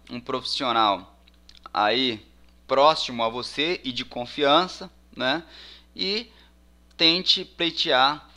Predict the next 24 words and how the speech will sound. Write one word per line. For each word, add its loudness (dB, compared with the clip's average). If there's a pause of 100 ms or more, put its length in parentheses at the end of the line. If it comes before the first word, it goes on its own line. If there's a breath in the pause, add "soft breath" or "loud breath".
(140)
a 2
revisão -2
junto -6
ao 0
I 0
N -2
S -4
S, 2
tendo -8
em -6
vista -10
que -20
você, -6 (600 soft breath)
pelo 0
que -8
eu 0
entendi, -2
se -8
considera 0 (300)
prejudicado 2
de -2
alguma 0
forma, -2
tá? 0